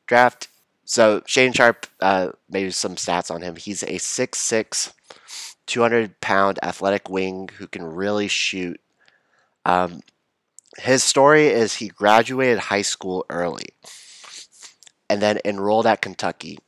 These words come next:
So he, I think he joined Kentucky, like, around October, right after the season had started. And rather than playing for Kentucky, he,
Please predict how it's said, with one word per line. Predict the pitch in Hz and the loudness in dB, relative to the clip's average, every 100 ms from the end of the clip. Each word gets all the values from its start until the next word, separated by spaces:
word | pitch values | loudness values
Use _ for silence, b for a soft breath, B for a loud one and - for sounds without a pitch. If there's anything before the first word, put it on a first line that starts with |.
| _ _ _ _ _ _ _ _ _ _ _ - | _ _ _ _ _ _ _ _ _ _ _ -6
So | 117 110 | 0 0
he, | 117 - _ - _ | 0 -6 _ -20 _
I | 107 | -4
think | - 135 | -2 -2
he | 139 | -4
joined | 110 110 113 104 | 0 2 2 -2
Kentucky, | 95 98 - 98 92 | -4 -6 -6 -8 -6
like, | 90 85 - | -4 -6 -6
around | 82 85 87 - | -6 -4 -4 -6
October, | - - - 90 82 82 82 | -12 -12 -8 -6 -6 -8 -6
right | 85 92 95 _ _ _ _ _ _ _ _ | -4 -4 -6 _ _ _ _ _ _ _ _
after | - 85 - 98 | -4 -4 -4 -10
the | 85 | -8
season | - 90 85 | -10 -10 -10
had | 82 80 | -12 -12
started. | - 55 58 - b b b b b b b b - | -12 -12 -14 -18 b b b b b b b b -2
And | 110 | 4
rather | 120 143 156 | 8 8 6
than | 147 | 2
playing | 113 120 117 | 0 2 2
for | - 101 | 0 -6
Kentucky, | 101 98 90 95 | -6 -6 -6 -8
he, | - 92 92 87 | -8 -8 -8 -10